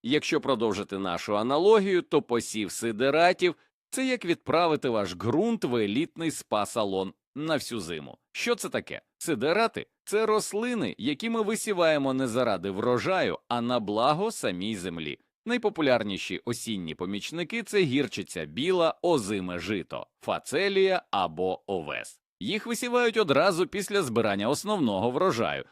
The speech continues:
За час, що лишився до морозів, вони встигають наростити пишну зелену масу та потужну кореневу систему. І ось тут починається справжня магія. Тільки уявіть, їхнє коріння, немов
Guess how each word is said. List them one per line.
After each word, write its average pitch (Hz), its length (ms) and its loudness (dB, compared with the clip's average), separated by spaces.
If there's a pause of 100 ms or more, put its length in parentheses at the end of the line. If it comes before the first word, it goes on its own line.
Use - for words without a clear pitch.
(180)
За 180 220 2
час, 95 260 0
що 110 160 -2
лишився 101 480 -2
до 82 120 -6
морозів, 175 580 4
вони 185 400 0
встигають 101 680 0
наростити 170 680 -2
пишну 143 680 0
зелену 104 560 -2
масу 147 560 2
та 180 180 2
потужну 135 720 0
кореневу 95 580 0
систему. 127 720 -2 (420)
І 226 120 0
ось 185 200 4
тут 190 240 2
починається 123 840 0
справжня 110 760 0
магія. 85 540 -2 (120)
Тільки 135 340 -2
уявіть, 82 540 -4 (300)
їхнє 151 440 -2
коріння, 101 640 -2 (200)
немов 220 540 0